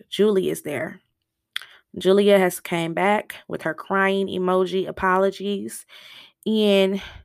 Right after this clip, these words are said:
Teddy just basically says, "Fuck off." <laughs> He ain't trying to hear that. And she looks stunned, hurt.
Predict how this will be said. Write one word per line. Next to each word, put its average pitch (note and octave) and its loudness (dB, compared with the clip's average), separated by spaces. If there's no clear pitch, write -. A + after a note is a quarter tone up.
Teddy D#4+ 2
just F#3 0
basically E3 -2
says, D#3 -4
"Fuck - -6
off." - 0
<laughs> - -4
He E4 6
ain't F#3+ 2
trying D#3+ 0
to E3+ -4
hear F3 2
that. E3 -2
And F3+ 0
she A#3+ -6
looks F#3 -2
stunned, D#3 -2
hurt. F3+ 2